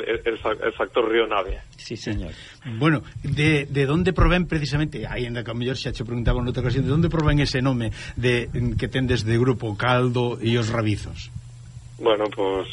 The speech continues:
Speaker 1: a ver, eh, pa-, é, é, é evidente de onde ven, ¿no?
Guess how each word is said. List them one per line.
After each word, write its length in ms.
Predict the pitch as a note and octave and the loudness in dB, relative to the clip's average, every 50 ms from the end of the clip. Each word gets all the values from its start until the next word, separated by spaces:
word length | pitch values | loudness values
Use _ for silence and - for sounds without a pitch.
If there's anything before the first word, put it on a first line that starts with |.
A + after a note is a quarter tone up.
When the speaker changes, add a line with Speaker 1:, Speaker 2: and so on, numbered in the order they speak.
| - | -6
Speaker 1:
a 120 | - G2 G2 | -4 0 4
ver, 140 | G#2+ G#2+ F#2+ F2 F#2 - - - | 4 4 4 2 -2 -10 -10 -4
eh, 560 | F#2 F#2+ F#2 F#2 F#2 F#2 F2 F2 - F2+ F2+ - - - - - - - | -2 -2 0 0 0 -2 -4 -6 -10 -12 -12 -14 -14 -18 -18 -18 -12 -2
pa-, 320 | - - A#2 - - - - - - - - | 4 4 4 6 4 2 0 -2 -8 -6 0
é, 80 | A2+ A#2+ | 0 0
é, 260 | A#2 C#3 A#2 A#2+ B2+ A#2+ | 2 2 2 2 2 2
é 120 | A2+ C3 C3+ | 4 2 4
evidente 400 | C3+ C#3 C#3 C3 C3+ C3+ - - | 4 4 4 2 2 4 2 2
de 100 | B2 A2+ A#2+ - | 2 2 0 2
onde 80 | A#2+ | 2
ven, 240 | A#2+ A#2 G#2+ G2 F#2+ | 2 2 2 0 -2
¿no? 160 | G2+ A2 A#2+ | -2 -2 0